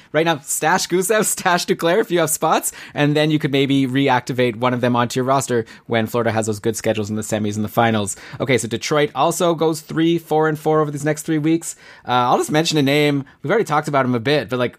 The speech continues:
Adam Erne keeps producing, right? He had another big week since we mentioned him last week. His point streak is now at six games after his goal in the five four win over Carolina on Saturday. And by the way, Detroit beat Carolina five four. Who would have expected that? Uh, so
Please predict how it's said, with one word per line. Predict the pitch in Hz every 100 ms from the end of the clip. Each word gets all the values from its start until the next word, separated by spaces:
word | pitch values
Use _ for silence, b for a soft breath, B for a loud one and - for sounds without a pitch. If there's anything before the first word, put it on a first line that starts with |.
| _
Adam | 113 208 185
Erne | 131 190 135 110
keeps | - 185
producing, | - 127 185 101
right? | 95 120
He |
had | 139
another | 127 143 208
big | 160 139 160 127
week | 175 -
since | 127
we | 143 131 107
mentioned | 135 131 139
him | 127 117
last | 127 196 -
week. | 120 - B
His | 151 -
point | 143 170
streak | - 208
is | 156
now | 143 139
at | 131
six | - 180 180
games | - 143 123
after | 127 - 131
his | 117
goal | 123 127
in | 131
the | 123
five | 123 123 127
four | 135 127 123 B B -
win | 127 123 123
over | 123 123
Carolina | 117 131 127 113 127 117
on | 98
Saturday. | 104 92 101 104
And | 104
by |
the | 156
way, | 113
Detroit | - - 147
beat | 127
Carolina | 139 135 131 95
five | - 113 117
four. | - 135 71 - B
Who | 135
would | 127
have | 123
expected | - 123 120
that? | 139 113 - B B B
Uh, | 113 107
so | 107 120